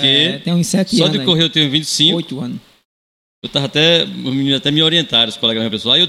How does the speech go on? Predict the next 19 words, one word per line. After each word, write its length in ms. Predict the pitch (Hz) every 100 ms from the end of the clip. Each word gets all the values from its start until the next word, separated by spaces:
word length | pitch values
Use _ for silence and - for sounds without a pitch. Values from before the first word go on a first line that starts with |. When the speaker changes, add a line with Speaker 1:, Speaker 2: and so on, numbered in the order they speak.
| 139
Speaker 2:
eu, 240 | 135 120 -
entra 220 | 147 160
lá 120 | 175 175
no 80 |
meu 180 | 160 147
I 60 | 143
N 80 | 139
S 220 | 131 -
S 440 | 117 165 160 - - - _ _ _ _ _ _
pra 100 | 123
tu 100 | 147
ver 60 | 147
o 40 |
teu 140 | - 147
tempo 300 | 131 135 123
real 280 | 143 131 127
de, 140 | 127
de, 140 | 113
de 520 | 107 117 113 107 101